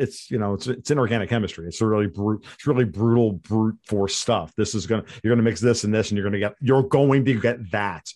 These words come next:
In organics, uh, you're gonna get a lot of that and some of this and some of this other stuff over there. And, oh yeah, that's all cool. But, you know, it's, it's,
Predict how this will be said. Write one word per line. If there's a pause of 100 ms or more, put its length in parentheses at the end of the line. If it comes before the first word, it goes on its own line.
(360)
In
organics,
uh,
you're
gonna
get
a
lot
of
that
and
some
of
this
and
some
of
this
other
stuff
over
there.
And, (280)
oh
yeah,
that's
all
cool.
But,
you
know,
it's,
it's,